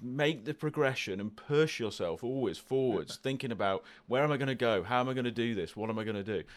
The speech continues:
Speaker 1: And some people find the creative process very complicated. They find it very difficult. Other people have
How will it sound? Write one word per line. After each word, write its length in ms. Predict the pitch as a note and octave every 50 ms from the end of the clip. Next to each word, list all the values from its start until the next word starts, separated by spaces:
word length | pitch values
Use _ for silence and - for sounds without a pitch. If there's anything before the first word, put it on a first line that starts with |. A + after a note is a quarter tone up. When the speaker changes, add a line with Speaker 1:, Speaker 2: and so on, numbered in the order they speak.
| - - _
Speaker 1:
And 80 | C#3
some 240 | - - E3+ F3 F#3
people 300 | D#3+ F3+ F3 D#3 E3 D#3+
find 460 | D3+ - - C#3+ C3+ C3+ C3 C3 C3+ - - - - - _ _
the 80 | -
creative 580 | B2 - - C#3 B2+ B2+ B2 A#2+ B2 C3 B2 -
process 640 | - - A#2+ A2+ A2+ A2+ - - A2 A2 G#2+ - - - _ - - - - - - _ _ _ _ -
very 400 | - A2+ A2 C3+ C#3+ D3+ D3+ D#3
complicated. 760 | D#3 - B2+ A2+ G2 F#2 F#2+ - - F2+ E2+ D#2+ D#2+ F2+ F#2 G2+
They 100 | G#2+ G2
find 240 | G#2 - A#2 A2 A2
it 60 | G#2+
very 320 | G#2 B2+ B2+ B2+ C3 B2
difficult. 460 | A2 A#2+ G#2 - G#2 - - E2 E2 D#2+
Other 180 | G2+ A#2 D3
people 420 | - - D3+ D3+ C#3 - C#3 C3 B2
have 320 | A#2+ C3 A#2+ B2 A#2 -